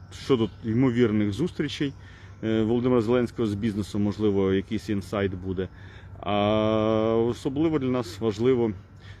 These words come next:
реакція і дії Володимира Зеленського як президента на нашу петицію, яка набрала більше двадцяти п'яти тисяч голосів, і якою ми вимагаємо накласти вето на законопроект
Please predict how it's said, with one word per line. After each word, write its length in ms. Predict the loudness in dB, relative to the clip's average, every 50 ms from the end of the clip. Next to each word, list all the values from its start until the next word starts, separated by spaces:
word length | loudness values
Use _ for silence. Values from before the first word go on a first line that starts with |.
| -18 -10 -4
реакція 500 | 0 2 2 2 0 -2 0 0 0 0 0
і 100 | -4 -6
дії 480 | -4 0 0 0 2 2 2 0 -2 -4 -10 -12 -6
Володимира 520 | -2 0 0 2 2 2 0 2 0 0
Зеленського 500 | -2 -2 -2 -2 -4 -4 -6 -4 -2 2
як 160 | 2 2 0 -2
президента 600 | -4 -4 -2 -2 -2 -2 -2 -4 -6 -6 -8 -10 -14 -14 -18 -18 -18 -18 -10 -6
на 320 | -2 0 0 0 0 0
нашу 300 | 0 -2 -2 -4 -6 -12
петицію, 580 | -8 -8 -8 -6 -6 -10 -10 -8 -8 -6 -4 -4
яка 200 | -4 -4 -6 -6
набрала 380 | -6 -4 -2 -2 -2 -2 -4 -6 -8 -10
більше 320 | -10 -8 -8 -8 -8 -6
двадцяти 300 | -4 -4 -4 -6 -6 -10
п'яти 220 | -10 -10 -12 -12 -10
тисяч 280 | -10 -8 -8 -8 -8
голосів, 420 | -6 -4 -4 -4 -4 -4 -6 -6 -6 -8 -16 -20 -20 -20 -20 -20 -20 -20 -20 -8 -4
і 60 | -2
якою 240 | -2 2 4 4 4
ми 120 | 4 2
вимагаємо 560 | 2 2 0 0 0 0 0 0 0 0 -2
накласти 420 | -2 -4 -4 -6 -6 -6 -6 -8 -6
вето 420 | -4 -2 -2 -2 -2 -2 -6 -6 -4
на 120 | -4 -4
законопроект 640 | -4 -4 -6 -8 -6 -6 -6 -6 -6 -4 -4 -4 -6